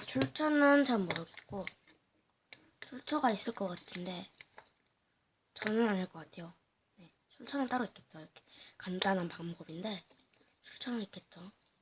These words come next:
이렇게 짜면서 섞어주는, 음, 짜면서 섞어줍니다. 이렇게, 이렇게 섞으면서 섞어줍니다. 이렇게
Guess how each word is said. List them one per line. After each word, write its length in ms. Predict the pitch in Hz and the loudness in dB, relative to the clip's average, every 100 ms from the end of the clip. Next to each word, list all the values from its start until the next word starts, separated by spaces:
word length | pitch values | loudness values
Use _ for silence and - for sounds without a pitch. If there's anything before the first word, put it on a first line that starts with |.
| _ _ _ _ _ - _ _ - | _ _ _ _ _ -20 _ _ -20
이렇게 140 | 196 - | -16 -6
짜면서 500 | 226 220 190 190 208 | -2 -2 -2 -2 -6
섞어주는, 720 | 214 - 208 175 170 185 254 - _ _ _ _ _ _ _ _ - - _ _ - | -6 -8 -8 -8 -6 -6 -8 -12 _ _ _ _ _ _ _ _ -20 -20 _ _ -18
음, 120 | 156 - _ _ _ _ _ _ - _ _ | -18 -20 _ _ _ _ _ _ -20 _ _
짜면서 520 | - 202 202 202 220 | -18 -10 -8 -8 -10
섞어줍니다. 680 | 208 - 208 - 165 156 160 - _ | -14 -14 -14 -12 -14 -14 -18 -20 _
이렇게, 440 | - _ - 170 - _ _ _ _ _ _ _ _ - - | -20 _ -20 -20 -20 _ _ _ _ _ _ _ _ -20 -20
이렇게 600 | - 190 - 220 214 214 | -18 -20 -16 -12 -12 -10
섞으면서 540 | 214 - 226 220 208 202 | -12 -12 -8 -6 -4 -6
섞어줍니다. 800 | - - 214 196 - 165 160 160 _ _ _ _ - _ | -10 -16 -14 -14 -16 -18 -18 -20 _ _ _ _ -20 _
이렇게 440 | - - 240 202 | -20 -12 -10 -10